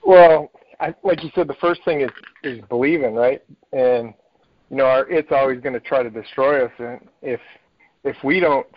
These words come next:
feel that we deserve it, we're not gonna believe that we're ev-, even worth it. The conceive part, that's where we're, you know, we're trying to create something. So you think, like,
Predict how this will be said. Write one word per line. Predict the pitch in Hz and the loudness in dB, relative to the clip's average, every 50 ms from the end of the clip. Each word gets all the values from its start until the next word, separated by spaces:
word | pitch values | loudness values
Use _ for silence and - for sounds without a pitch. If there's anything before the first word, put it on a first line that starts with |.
| - - | -20 -10
feel | - 165 165 151 151 143 | -4 -2 0 0 0 0
that | 123 127 117 110 - 117 | 0 -2 -4 -4 -6 -8
we | 123 139 147 131 | -8 -6 -6 -6
deserve | 113 113 107 104 107 123 135 180 214 185 120 | -8 -10 -12 -6 -4 -2 0 0 0 -2 -4
it, | 110 104 101 107 - _ _ _ _ _ - - - - | -8 -10 -12 -14 -16 _ _ _ _ _ -20 -20 -12 -8
we're | 151 156 | -6 -4
not | 180 180 156 - | -2 -2 -2 -4
gonna | - 127 113 | -6 -10 -8
believe | 104 127 123 127 131 123 120 113 101 - - _ - - | -6 -4 -2 -2 -2 -2 -4 -6 -10 -14 -20 _ -6 -4
that | 127 117 | -2 -2
we're | 120 131 127 123 123 120 117 | 0 0 -2 -2 -2 -4 -6
ev-, | 107 113 117 - - | -6 -8 -12 -10 -10
even | 143 120 110 110 104 101 101 | -8 -8 -6 -8 -8 -8 -4
worth | 107 123 151 - - - - | 0 0 0 0 -2 -4 -10
it. | 101 95 - _ _ _ _ _ _ _ _ _ _ _ _ _ _ | -14 -14 -14 _ _ _ _ _ _ _ _ _ _ _ _ _ _
The | 147 135 | -10 -10
conceive | - - 143 135 123 - - - 190 214 233 226 175 - - | -6 -6 -6 -6 -8 -4 -4 -2 -2 -2 -4 -6 -8 -6 -2
part, | - 135 131 123 123 120 117 - _ _ _ _ _ _ _ _ _ _ _ | 0 0 2 2 0 -2 -4 -6 _ _ _ _ _ _ _ _ _ _ _
that's | - 151 151 - - | -4 -4 -4 -4 -2
where | 170 165 156 | 0 0 2
we're, | 143 143 139 135 127 117 110 95 - _ _ _ _ _ _ _ | 2 0 0 0 0 -2 -2 -6 -12 _ _ _ _ _ _ _
you | - 151 | -8 -4
know, | 143 127 | -2 -2
we're | 120 120 | -2 -4
trying | 113 - - 156 151 143 127 | -6 -4 -2 -2 -2 0 0
to | 123 117 113 110 - _ _ _ _ - - _ | 0 -2 -2 -4 -10 _ _ _ _ -20 -20 _
create | - - - 156 151 147 143 135 131 127 - - | -16 -8 -4 -2 -2 0 0 -2 -4 -6 -8 -8
something. | - 117 104 - - 110 107 104 - - | -8 -8 -8 -8 -10 -12 -12 -12 -8 -6
So | 135 | -6
you | 123 113 | -6 -4
think, | - 147 139 123 131 | -4 -6 -4 -2 0
like, | 123 113 | 0 0